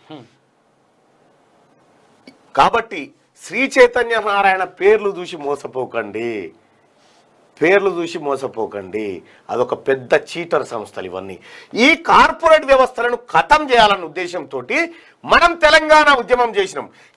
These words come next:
Speaker 2: కేసీఆర్ ఏమన్నాడు? "ఈ కార్పొరేట్ విద్యా సంస్థల్ని తరిమి కొడతామన్నాడు." తరిమి కొడతామని ఏం చేసిండు ఎరికేనా?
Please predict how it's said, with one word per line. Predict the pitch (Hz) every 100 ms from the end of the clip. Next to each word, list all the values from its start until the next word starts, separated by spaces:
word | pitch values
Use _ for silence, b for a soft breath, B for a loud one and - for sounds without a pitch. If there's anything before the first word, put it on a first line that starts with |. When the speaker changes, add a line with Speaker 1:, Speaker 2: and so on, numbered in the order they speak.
| -
Speaker 2:
కేసీఆర్ | 254 320 320 302
ఏమన్నాడు? | 285 285 285
"ఈ | 294
కార్పొరేట్ | 285 254 277 277 285 277
విద్యా | 233 208 277
సంస్థల్ని | 269 262 254 277 269
తరిమి | - 247 339 339
కొడతామన్నాడు." | 330 294 285 277 254 202 123 _ _ _ _ _ 151
తరిమి | 220 311
కొడతామని | - 294 294 285 277 277
ఏం | 269
చేసిండు | 262 269 254
ఎరికేనా? | 254 262 277 339